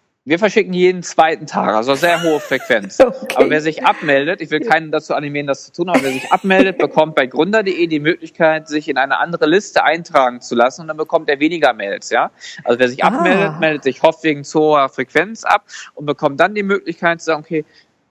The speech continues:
Speaker 1: für weniger Mails möchte ich aber dabei sein, nur das Wichtigste."
Speaker 2: Ah, das ist geschickt.
Speaker 1: Ja?
Speaker 2: Ja.
Speaker 1: So, da-, das, das ist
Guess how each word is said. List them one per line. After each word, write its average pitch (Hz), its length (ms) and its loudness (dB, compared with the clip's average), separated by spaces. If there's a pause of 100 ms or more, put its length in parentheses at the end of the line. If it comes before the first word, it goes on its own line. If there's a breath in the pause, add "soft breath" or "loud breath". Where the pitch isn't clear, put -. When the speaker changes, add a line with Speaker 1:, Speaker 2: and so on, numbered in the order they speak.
Speaker 1:
für 143 220 -4
weniger 196 380 2
Mails 147 380 2
möchte 160 260 -2
ich 156 100 -4
aber 143 120 2
dabei 110 320 2
sein, 98 220 -6
nur 160 80 -6
das 180 220 -4
Wichtigste." 247 280 0
Speaker 2:
Ah, 247 100 4
das 240 180 2
ist - 160 -2
geschickt. 247 360 2
Speaker 1:
Ja? 135 180 0 (160)
Speaker 2:
Ja. 101 260 0
Speaker 1:
So, 123 100 2
da-, 151 160 2 (220)
das, 180 420 0
das 185 180 0 (280)
ist 170 200 -4